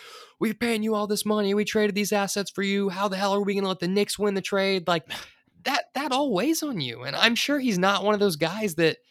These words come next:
Speaker 1: just doesn't care. I mean, it seems like it has gotten to him.
Speaker 2: Last one.
Speaker 1: Okay.
Speaker 2: Zinger, Tyrell Terry, <laughs> common piece here.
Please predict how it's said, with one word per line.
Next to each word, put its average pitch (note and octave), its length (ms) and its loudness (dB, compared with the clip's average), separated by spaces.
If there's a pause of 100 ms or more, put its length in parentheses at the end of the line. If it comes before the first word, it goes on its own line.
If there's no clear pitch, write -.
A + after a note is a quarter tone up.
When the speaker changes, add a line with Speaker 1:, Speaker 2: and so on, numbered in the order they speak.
(560)
Speaker 1:
just C#3+ 180 -6
doesn't E3 280 0
care. G3 340 0
I - 20 0
mean, E3 140 0
it F3 220 -2
seems G3+ 320 -2
like F#3 160 0
it G3 80 0
has E3+ 100 2
gotten E3+ 340 -6
to C3 120 -8
him. A#2 240 -14 (920)
Speaker 2:
Last A#2 320 0
one. F#2+ 360 -4 (500)
Speaker 1:
Okay. A#2+ 220 -4 (1400)
Speaker 2:
Zinger, C3+ 560 4 (760)
Tyrell B2+ 380 2
Terry, A2 600 -8 (160)
<laughs> - 180 -20
common C#3 360 0
piece C3+ 340 0
here. G#2 320 -2